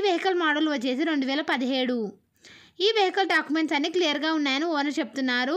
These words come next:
ఇన్సూరెన్స్ మాత్రమే పెండింగ్లో ఉందని చెప్తున్నారు. ఈ వెహికల్పై ఎలాంటి ఫైనాన్స్ లేదు. ఈ వెహికల్ నాన్ యాక్సిడెంటల్ వెహికల్.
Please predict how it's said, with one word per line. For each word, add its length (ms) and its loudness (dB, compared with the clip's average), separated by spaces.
ఇన్సూరెన్స్ 460 0
మాత్రమే 340 -2
పెండింగ్లో 460 0
ఉందని 260 -2
చెప్తున్నారు. 600 -2
ఈ 100 0
వెహికల్పై 600 0
ఎలాంటి 300 2
ఫైనాన్స్ 400 0
లేదు. 240 0
ఈ 60 0
వెహికల్ 460 0
నాన్ 280 0
యాక్సిడెంటల్ 560 -2
వెహికల్. 480 -2